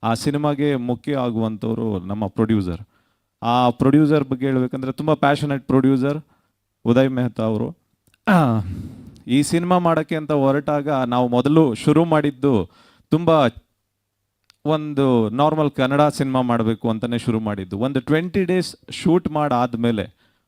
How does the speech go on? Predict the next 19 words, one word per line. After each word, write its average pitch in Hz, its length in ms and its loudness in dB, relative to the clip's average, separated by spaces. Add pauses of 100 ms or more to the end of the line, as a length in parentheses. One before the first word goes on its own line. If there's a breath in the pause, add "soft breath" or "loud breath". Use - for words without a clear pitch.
(840)
ಅಲ್ಲಿ 139 480 2
ನಮಗೆ 127 440 0
ಅನ್ಸಿದ್ದು, 135 520 -2
ಇದು 127 180 4
ಏನೋ, 131 400 0 (200)
ಆ, 113 240 2
ಅಂದ್ರೆ, 131 240 0
ಆ 120 140 2
ವಿಜುವಲ್ಸ್ 135 500 2
ಎಲ್ಲ 131 180 -2
ನೋಡಿ 123 240 0
ಇದು 117 200 0
ದೊಡ್ಡ 113 200 0
ಮಟ್ಟದಲ್ಲಿ 113 380 -4
ಆಗುತ್ತೆ 104 640 -6
ಅಂತ 110 180 -6
ಅನ್ಕೊಂಡು, 107 500 -4
ದೊಡ್ಡದಾಗಿ 120 640 0 (380 soft breath)
ಅದನ್ನ 117 280 0